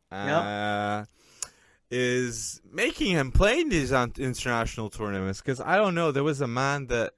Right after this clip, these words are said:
Speaker 1: became the, the most goal scorer in international games, I think.
Speaker 2: Mm-hmm.
Speaker 1: Cristiano Ronaldo.
Speaker 2: I've never
Speaker 1: Uh,
Speaker 2: heard, I've never heard of it,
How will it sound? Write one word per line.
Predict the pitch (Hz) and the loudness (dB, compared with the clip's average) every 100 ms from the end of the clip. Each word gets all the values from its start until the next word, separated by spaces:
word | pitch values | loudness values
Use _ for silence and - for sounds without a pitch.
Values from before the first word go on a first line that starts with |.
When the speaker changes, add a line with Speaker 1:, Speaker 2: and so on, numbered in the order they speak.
| _ | _
Speaker 1:
became | - 110 131 123 117 | -16 -6 -2 -2 -2
the, | 117 113 110 104 - _ _ _ | -2 0 0 -4 -10 _ _ _
the | - 120 | -8 -2
most | 165 180 - - | 0 0 -4 -4
goal | 151 165 | -2 -2
scorer | 139 - 135 139 131 123 - _ | -2 -8 -2 0 2 0 -4 _
in | 127 127 123 | -6 -6 -6
international | 131 123 - 123 120 120 - 117 113 110 107 - | -8 -8 -6 -6 -6 -6 -10 -10 -8 -10 -12 -12
games, | 113 127 160 214 - 117 | -4 -2 -2 -8 -10 -8
I | 117 | -8
think. | - 127 170 | -6 -8 -4
Speaker 2:
Mm-hmm. | 185 190 196 - _ _ - | -4 -4 -8 -14 _ _ -6
Speaker 1:
Cristiano | - 165 - 165 147 147 | 2 2 6 6 8 6
Ronaldo. | 139 139 147 160 190 254 - _ _ - _ | 6 6 6 4 0 -2 -8 _ _ -20 _
Speaker 2:
I've | - | 4
never | 151 156 156 | 6 8 8
Speaker 1:
Uh, | 151 151 151 151 | 8 8 8 8
Speaker 2:
heard, | - - | 8 8
I've | 180 190 | 6 6
never | 196 190 | 6 8
heard | 196 180 | 6 4
of | 147 | 2
it, | 196 | 2